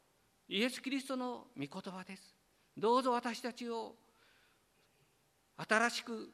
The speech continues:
日々作り変えてお使わしください。そしてこの日本が本当に新しい国へと生まれ変わることができますように、どうぞお導きください。それは大きな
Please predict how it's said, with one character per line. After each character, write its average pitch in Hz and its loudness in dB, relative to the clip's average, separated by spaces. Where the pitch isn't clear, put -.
日 - -4
々 240 -2
作 - -6
り 262 -4
変 254 0
え - -2
て 247 -4
お 180 0
使 - -14
わ 208 -6
し - -12
く - -16
だ 180 -10
さ 147 -20
い。 135 -20
そ 214 6
し 226 2
て 233 6
こ 240 0
の 262 4
日 254 4
本 311 4
が 247 4
本 311 2
当 302 0
に 202 -2
新 294 2
し - -2
い 233 -2
国 185 -4
へ 151 -2
と 139 -10
生 165 -4
ま 208 2
れ 214 -2
変 190 -2
わ 190 0
る 196 -4
こ 190 -10
と 190 -12
が 175 -10
で 139 -12
き - -14
ま 170 -10
す - -18
よ 147 -12
う 143 -16
に、 175 -16
ど 196 0
う 190 -4
ぞ 175 -6
お 165 -6
導 165 -8
き 175 -16
く - -16
だ 165 -12
さ - -18
い。 - -20
そ - -2
れ 196 6
は 202 0
大 294 4
き 262 -2
な 175 -2